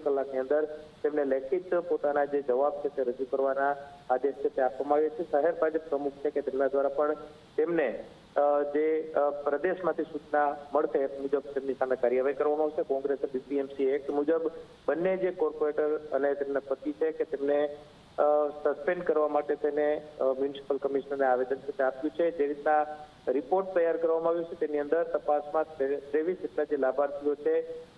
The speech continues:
અ, તેમને પોતાના માલિકીના મકાન હોવા છતાં પણ તેમને આ ફ્લેટ છે તે ફાળવવામાં આવ્યા હોવાનું સામે આવ્યું છે.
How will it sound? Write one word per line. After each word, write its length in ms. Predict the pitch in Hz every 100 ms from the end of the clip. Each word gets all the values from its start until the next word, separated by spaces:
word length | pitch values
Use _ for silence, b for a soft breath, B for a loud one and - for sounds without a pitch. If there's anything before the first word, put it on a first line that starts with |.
| -
અ, 180 | 156 151 147
તેમને 240 | 151 151
પોતાના 460 | 151 143 156 156 151
માલિકીના 640 | 143 131 156 156 156 156
મકાન 360 | 147 131 156 147
હોવા 220 | 135 143
છતાં 380 | 143 135 151 147
પણ 160 | 160 160
તેમને 300 | 147 143 143
આ 100 | 139
ફ્લેટ 440 | 139 143 143 -
છે 40 |
તે 140 | 151 139
ફાળવવામાં 500 | - 123 135 139 143
આવ્યા 180 | 147 143
હોવાનું 300 | 147 147 143
સામે 240 | 147 151
આવ્યું 200 | 151 156
છે. 200 | 151 170